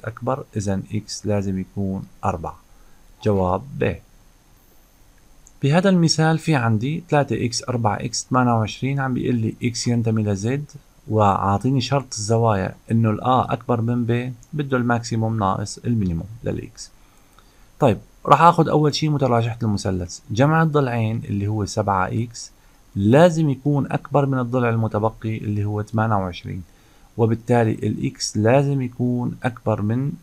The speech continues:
أربعة. إذا أخذنا هذا الشرط. طيب هلأ طرح الضلعين، طرح الضلعين لازم يكون أصغر من الضلع المتبقي. طرح الضلعين أربعة إكس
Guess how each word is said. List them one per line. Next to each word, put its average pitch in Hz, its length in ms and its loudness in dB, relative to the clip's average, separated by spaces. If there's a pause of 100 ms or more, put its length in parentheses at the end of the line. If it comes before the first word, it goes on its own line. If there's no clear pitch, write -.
أربعة. 82 320 -4 (1000)
إذا 110 280 2
أخذنا 110 520 0
هذا 107 140 -2
الشرط. - 520 -10 (1120)
طيب 117 180 4 (640)
هلأ 127 280 2 (880)
طرح 170 240 6
الضلعين، 101 520 -2 (320)
طرح 147 240 4
الضلعين 147 500 2
لازم 143 280 2
يكون 143 420 -2
أصغر 135 440 0
من 127 160 2
الضلع 113 500 0 (220)
المتبقي. 113 640 0 (360)
طرح 143 220 4
الضلعين 139 460 2 (100)
أربعة 131 360 4
إكس - 600 -6